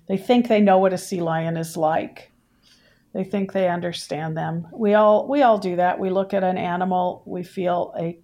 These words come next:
connection. We think we know what their life, what their interior life is like, and we don't. A sea lion is very different from you and me,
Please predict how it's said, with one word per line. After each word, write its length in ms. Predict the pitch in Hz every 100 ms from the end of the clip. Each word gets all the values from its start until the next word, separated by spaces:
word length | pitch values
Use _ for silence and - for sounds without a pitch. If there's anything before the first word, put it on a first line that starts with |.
| _ _
connection. 720 | - 190 165 165 - 160 165 - _ - _ _
We 540 | 202 170 170 170 - - -
think 200 | 180 185
we 200 | 180 175
know 240 | 170 165
what 260 | 165 165 -
their 300 | 165 165 165
life, 560 | 160 160 165 - - _ -
what 180 | 180 175
their 200 | 175 -
interior 720 | 165 165 - 170 175 156 165
life 380 | 160 160 165 175
is 200 | 170 151
like, 440 | 127 - - _ _ -
and 280 | 180 175 185
we 120 | 220
don't. 400 | 196 - - - - _ _ _ _ _ _ _ _ -
A 120 | 170
sea 260 | - - 220
lion 380 | 208 202 202 196
is 300 | 185 185 - -
very 400 | 185 202 208 202
different 440 | 208 214 233 220
from 200 | - 220
you 180 | 208 208
and 140 | 202 190
me, 440 | 185 190 190